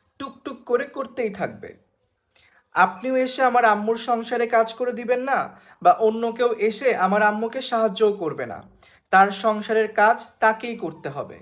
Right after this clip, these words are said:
যেখানে এই সংসারটাই হচ্ছে আমার মায়ের, সেখানে আমাকে কেন কাজ করাইতে হবে তাকে দিয়ে? সে তো নিজের ইচ্ছায় খুশি মনে আনন্দ নিয়ে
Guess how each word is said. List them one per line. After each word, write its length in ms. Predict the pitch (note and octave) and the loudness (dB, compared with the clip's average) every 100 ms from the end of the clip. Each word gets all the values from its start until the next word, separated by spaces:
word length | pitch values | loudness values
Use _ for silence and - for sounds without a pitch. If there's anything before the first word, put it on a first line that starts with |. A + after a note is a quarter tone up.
| - | 4
যেখানে 400 | A#3 C#4+ C4+ A3 | 4 2 0 0
এই 260 | G#3+ A#3 | 0 -2
সংসারটাই 720 | A3+ A#3 G#3+ A3 C4 B3+ B3+ | 0 2 2 0 -2 2 2
হচ্ছে 280 | B3 B3 - | 2 -4 -2
আমার 200 | A#3+ A#3+ | 0 0
মায়ের, 560 | G3 F3 E3 F3+ - _ _ | 0 0 0 -2 -8 _ _
সেখানে 400 | - A3+ A3+ B3+ B3+ | -2 0 2 0 0
আমাকে 400 | G3 G#3+ A#3+ B3+ C#4+ | 0 2 2 0 -4
কেন 240 | C4+ C4 | -4 -2
কাজ 280 | B3+ A#3 A#3 | 0 0 0
করাইতে 340 | B3 A#3 A3+ | 0 0 0
হবে 240 | G#3 F#3+ E3+ | -2 -4 -2
তাকে 300 | E3 D#3 E3 | -4 -4 -8
দিয়ে? 300 | C#3 A#2 - _ _ | -12 -16 -18 _ _
সে 180 | - A3 | 4 4
তো 160 | C4 | 4
নিজের 520 | B3+ A#3+ G#3 B3 A#3+ A3 | 0 -2 0 0 0 -2
ইচ্ছায় 460 | G3+ F#3+ A#3 A3 | -8 -4 2 2
খুশি 400 | G#3+ - B3+ C#4+ | 0 -8 -10 -6
মনে 300 | C4 F#3+ F3 - | -2 -2 -2 2
আনন্দ 380 | A3+ B3+ C4 C#4 | 2 2 -4 -8
নিয়ে 400 | B3+ G#3 A3+ | -6 -4 -6